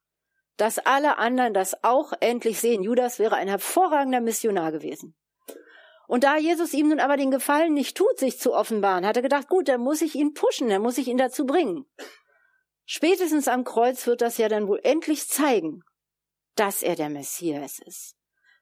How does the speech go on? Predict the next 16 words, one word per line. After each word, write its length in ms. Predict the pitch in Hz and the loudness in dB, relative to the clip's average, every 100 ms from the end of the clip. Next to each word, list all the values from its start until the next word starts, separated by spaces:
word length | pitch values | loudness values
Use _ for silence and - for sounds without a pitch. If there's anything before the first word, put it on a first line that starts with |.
| _ | _
dass 240 | 233 233 - | 0 0 0
er 160 | 220 | -2
herabsteigt 1000 | 233 240 302 - - - - _ _ - _ _ _ _ _ _ _ | 0 -2 -2 -2 -6 -8 -16 _ _ -20 _ _ _ _ _ _ _
vom 260 | _ 185 156 | _ -8 -8
Kreuz. 600 | - - - - - _ _ _ _ _ _ _ _ _ _ _ _ _ _ _ _ _ _ _ _ | -10 -16 -18 -20 -20 _ _ _ _ _ _ _ _ _ _ _ _ _ _ _ _ _ _ _ _
Und 160 | - 208 | -6 -2
dann 140 | 214 | 0
merkt 260 | 202 208 208 | 0 0 0
er, 80 | 208 | -2
Jesus 420 | 202 190 190 - | -2 -4 -8 -12
tut 280 | - 320 190 | -12 -10 -8
das 260 | 147 - | -10 -14
nicht. 380 | - - - - _ _ _ - | -18 -20 -20 -20 _ _ _ -8
Und 180 | 208 202 | -6 -2
damit 340 | 208 226 226 | -2 -2 -4
hat 280 | 196 - - | -4 -6 -10